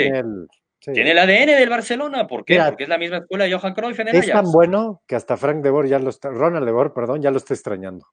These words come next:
Speaker 2: Pues es que, güey, todo mundo lo extrañaría. Pues es evidente,
Speaker 1: Sí.
Speaker 2: es demasiado, demasiado bueno. Y está hecho para el
Speaker 1: Hace
Speaker 2: Barcelona.
Speaker 1: todo fácil, hace todo fácil.
Speaker 2: Lo dije en su momento cuando yo voté, gurús, no me hicieron caso, yo voté por Frankie de Jong, falta mucho, pero es que yo creo que es un gran fichaje a muchísimo plazo.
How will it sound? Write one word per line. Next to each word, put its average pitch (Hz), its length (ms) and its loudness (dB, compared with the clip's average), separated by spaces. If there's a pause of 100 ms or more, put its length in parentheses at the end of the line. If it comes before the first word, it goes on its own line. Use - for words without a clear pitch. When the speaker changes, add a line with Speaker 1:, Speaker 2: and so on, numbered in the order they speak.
(120)
Speaker 2:
Pues 123 160 -4
es 131 100 -6
que, 120 120 -2
güey, 104 260 -2 (100)
todo 113 140 -6
mundo 139 240 -2
lo 95 80 -2
extrañaría. 87 560 -6 (320)
Pues 107 160 -12
es 113 60 -6
evidente, 107 460 0
Speaker 1:
Sí. 82 60 -10
Speaker 2:
es 98 120 -12
demasiado, 135 640 -4
demasiado 131 640 -4
bueno. 151 320 -6 (220)
Y 113 100 -2
está 113 180 0
hecho 190 200 -2
para 123 140 2
el 104 80 2
Speaker 1:
Hace - 180 4
Speaker 2:
Barcelona. 156 280 4
Speaker 1:
todo 143 120 4
fácil, 85 300 -10
hace 107 220 -6
todo 113 220 -8
fácil. - 420 -18
Speaker 2:
Lo 117 200 2
dije 185 240 2
en 185 80 -4
su 180 60 0
momento 196 200 2
cuando 127 220 2
yo 127 120 2
voté, 160 540 0
gurús, 123 320 -6
no 104 60 -8
me 101 80 -8
hicieron 139 240 -6
caso, 214 260 0
yo 135 140 -8
voté 139 200 -6
por 143 140 -8
Frankie 143 240 -4
de 143 80 -2
Jong, 151 100 -8
falta 117 200 -4
mucho, 156 280 -4
pero 113 140 -4
es 107 60 -8
que 131 80 2
yo 131 40 0
creo 147 140 -4
que 147 60 -2
es 143 100 -4
un 147 180 -6
gran 139 460 0
fichaje 123 500 -4
a 98 520 0
muchísimo 117 580 -4
plazo. 135 460 -2